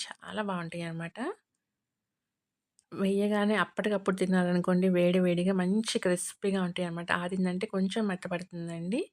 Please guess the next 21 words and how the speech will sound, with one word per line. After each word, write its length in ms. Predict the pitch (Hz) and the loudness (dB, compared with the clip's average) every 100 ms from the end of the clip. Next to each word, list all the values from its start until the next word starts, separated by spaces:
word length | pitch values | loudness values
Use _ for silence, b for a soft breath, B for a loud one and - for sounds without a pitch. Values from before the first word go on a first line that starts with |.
| _ _ _ _ _ _ | _ _ _ _ _ _
తప్పకుండా 460 | 175 - 165 170 175 | -16 -14 -8 -4 -2
ట్రై 220 | 185 175 | -2 -2
చేసి 240 | 175 214 - | -2 -4 -4
చూడండి. 340 | 214 214 220 | 0 0 2
మీకు 240 | 202 190 | 0 0
ఎలా 220 | 170 175 220 | -2 0 0
వచ్చిందో 420 | 214 - 190 180 | 0 0 0 2
కూడా 200 | 175 170 | 0 -2
నాకు 260 | 165 165 - | -4 -6 -8
తప్పనిసరిగా 640 | 175 - 190 196 202 196 208 | -8 -8 -6 -4 -2 -2 -2
కామెంట్ 400 | 190 175 180 180 | -2 -2 -2 -2
చేయండి. 420 | 180 180 185 254 - | -2 0 2 0 -2
అలానే 380 | 165 165 170 277 | -6 -4 0 2
వీడియో 360 | 214 170 165 170 | 2 2 -2 -4
నచ్చినట్లయితే 880 | 165 165 - 185 190 190 190 190 262 - _ | -4 -8 -4 -2 -2 0 -2 0 -4 -4 _
తప్పకుండా 500 | 185 - 170 180 185 | -18 -14 -6 -2 0
సబ్స్క్రైబ్ 440 | 185 190 - 190 | -2 -4 -4 -2
చేసుకొని 300 | 196 196 214 | -2 -2 -4
ఒక 100 | 208 | -2
లైక్ 240 | 185 160 - | -2 -4 -6
ఇచ్చేయండి. 540 | 190 214 208 208 262 | -8 -4 -2 -2 -6